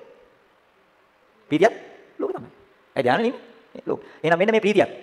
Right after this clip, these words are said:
ඉච්ඡයි සුඛයි අත්තයි හොඳයි වටිනවා සාරයි කියන වටිනවද? ඒකත් අනිච්චයි දුක්ඛයි අනාත්මම තමයි. එහෙනම් ඒකෙන් අයින් වෙච්ච ප්‍රීතියෙන් තොර සුඛ ඒකාග්‍රතාව තුන්වෙනි ධ්‍යානෙ පිහිටනවා.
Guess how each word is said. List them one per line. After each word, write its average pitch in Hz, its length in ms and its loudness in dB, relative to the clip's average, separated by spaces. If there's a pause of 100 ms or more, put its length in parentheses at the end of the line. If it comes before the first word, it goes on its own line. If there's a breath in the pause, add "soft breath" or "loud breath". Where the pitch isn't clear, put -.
(460)
ඉච්ඡයි 170 240 2
සුඛයි 175 180 4
අත්තයි 170 180 4
හොඳයි 160 140 6
වටිනවා 156 200 4
සාරයි 156 180 4
කියන 160 120 2
වටිනවද? 170 260 4 (720)
ඒකත් 120 260 0 (280)
අනිච්චයි 123 300 -4
දුක්ඛයි 123 260 -2 (220)
අනාත්මම 120 340 -6
තමයි. - 180 -12 (360)
එහෙනම් 135 140 -2
ඒකෙන් 151 200 0
අයින් 127 120 -2
වෙච්ච 120 140 -2 (380 loud breath)
ප්‍රීතියෙන් 170 360 2
තොර 135 160 4 (220)
සුඛ - 200 -2
ඒකාග්‍රතාව 127 680 2
තුන්වෙනි 202 280 0
ධ්‍යානෙ 170 160 2
පිහිටනවා. 107 280 -10